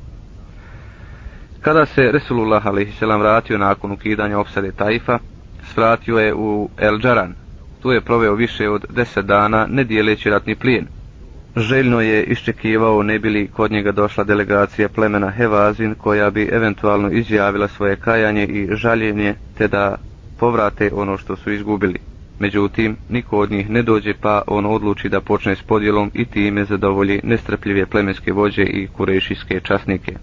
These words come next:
Prvi koji su dobili svoj dio su oni čija je srca trebalo pridobiti. Oni su dobili bogat dio plijena.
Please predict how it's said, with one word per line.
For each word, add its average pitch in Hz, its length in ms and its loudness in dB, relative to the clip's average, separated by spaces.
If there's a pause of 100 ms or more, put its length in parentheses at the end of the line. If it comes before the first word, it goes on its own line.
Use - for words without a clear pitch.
(1300)
Prvi 139 260 2
koji 110 220 0
su - 140 -10
dobili 107 280 -2
svoj 104 240 0
dio 107 260 0
su 90 240 -4
oni 117 200 0
čija 101 280 2
je 98 80 4
srca 101 320 -4
trebalo 101 380 0
pridobiti. 104 600 -2 (800)
Oni 113 200 2
su 104 300 0
dobili 104 360 0
bogat 104 300 2
dio 101 220 4
plijena. 104 380 0